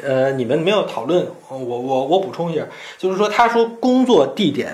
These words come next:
和居住地点之间距离过远，联系不便。他肯定是看到了在那个年代，工业化非常如火如荼那个年代啊，有些工人吧，天-，每天呢挤这个电车，坐，坐，坐火车或者坐电车，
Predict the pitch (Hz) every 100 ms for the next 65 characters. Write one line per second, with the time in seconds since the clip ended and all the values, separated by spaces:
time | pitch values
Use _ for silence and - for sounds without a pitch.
0 | - 139 143 - 160 156 170 117 85 101
1 | 101 - 180 185 185 185 175 113 135 170
2 | 190 123 104 - - 117 - 113 120 180
3 | 190 - 120 151 233 - - - _ _
4 | _ _ _ - 208 143 180 196 - 190
5 | 185 185 127 110 165 143 113 - - _
6 | _ 214 196 127 104 123 165 - - _
7 | _ _ 170 160 143 127 165 139 131 143
8 | 151 151 127 151 120 135 147 147 156 143
9 | 110 110 127 104 104 110 - - - -
10 | _ 113 107 165 185 190 120 131 - -
11 | - 127 117 160 175 156 101 - - -
12 | _ _ _ - 107 143 156 175 147 160
13 | 185 - 151 139 - 156 135 123 123 156
14 | 113 104 160 151 120 127 143 131 135 165